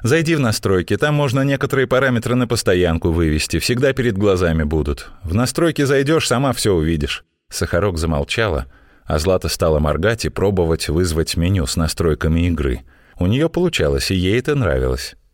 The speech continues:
Злата явно наслаждалась новыми возможностями. Сахарок с тоской в глазах молча смотрела на Злату, покусывая нижнюю губу.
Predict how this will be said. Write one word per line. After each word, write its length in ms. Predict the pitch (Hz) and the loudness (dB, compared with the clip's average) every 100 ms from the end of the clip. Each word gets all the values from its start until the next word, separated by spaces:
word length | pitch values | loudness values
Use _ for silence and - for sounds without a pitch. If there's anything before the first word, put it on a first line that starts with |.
| _ - | _ -4
Злата 360 | 92 104 95 | 0 0 0
явно 360 | 90 98 85 80 | 0 0 2 0
наслаждалась 760 | 82 - 71 71 82 69 64 | 0 0 0 0 0 0 -2
новыми 400 | - 85 67 67 | -2 0 0 -2
возможностями. 840 | 64 76 73 71 69 65 - - - - _ _ | 0 0 0 -2 -2 -6 -6 -8 -10 -16 _ _
Сахарок 500 | - 98 90 85 82 | -4 0 2 2 0
с 60 | - | -2
тоской 400 | 80 - 95 78 | -2 0 0 2
в 40 | |
глазах 680 | 78 76 85 127 104 - - _ | 2 2 2 0 -4 -12 -18 _
молча 460 | 69 95 139 - | -2 0 0 -2
смотрела 560 | 104 87 80 90 98 78 | -2 -2 0 2 2 2
на 160 | 73 71 | 2 0
Злату, 440 | 73 107 - 104 | 0 0 0 -4
покусывая 680 | - 69 - 104 - 78 76 | -2 -4 -2 -2 0 0 2
нижнюю 460 | 73 82 78 73 71 | 2 0 0 0 0
губу. 420 | 73 65 67 | -2 -2 -2